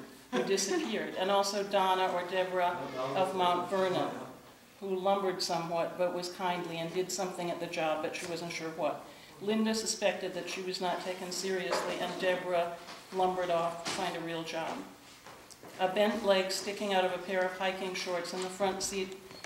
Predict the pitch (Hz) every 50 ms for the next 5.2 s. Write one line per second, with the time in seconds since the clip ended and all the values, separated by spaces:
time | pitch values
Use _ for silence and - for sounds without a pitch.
0 | - - - - - - - - - - 190 185 190 190 - 196 196 185 185 185
1 | 185 180 185 - - - 190 185 180 175 170 170 170 175 175 175 175 175 175 175
2 | 170 165 160 156 - 170 175 190 202 - - - - 190 180 175 185 180 - -
3 | 190 - 185 190 185 190 185 - - 185 175 175 - 190 185 190 190 196 190 190
4 | 180 180 165 185 180 - 180 190 202 220 240 214 190 180 175 - - 160 156 156
5 | 165 165 - 185